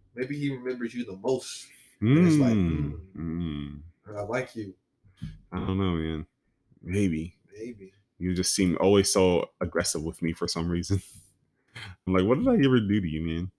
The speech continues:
Speaker 1: Maybe that's the love. Maybe that's his love.
Speaker 2: Mm, I
Speaker 1: Seems like Jess was aggressive,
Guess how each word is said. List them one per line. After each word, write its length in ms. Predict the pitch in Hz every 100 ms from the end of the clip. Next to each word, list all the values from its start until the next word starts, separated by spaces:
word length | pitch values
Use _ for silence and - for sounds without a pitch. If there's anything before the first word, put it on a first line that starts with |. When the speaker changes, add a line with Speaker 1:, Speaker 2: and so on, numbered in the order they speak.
| _ _ _ _ _ _ _ _ - - 101
Speaker 1:
Maybe 220 | 101 107
that's 200 | 101 -
the 120 | 101
love. 300 | 95 98 98 - -
Maybe 180 | 107 110
that's 220 | 101 -
his 120 | 101
love. 260 | 101 98 98
Speaker 2:
Mm, 340 | - - -
I 60 | 104
Speaker 1:
Seems 240 | 143 110
like 180 | 135 110
Jess 280 | 117 139 -
was 140 | 113 104
aggressive, 440 | 98 107 -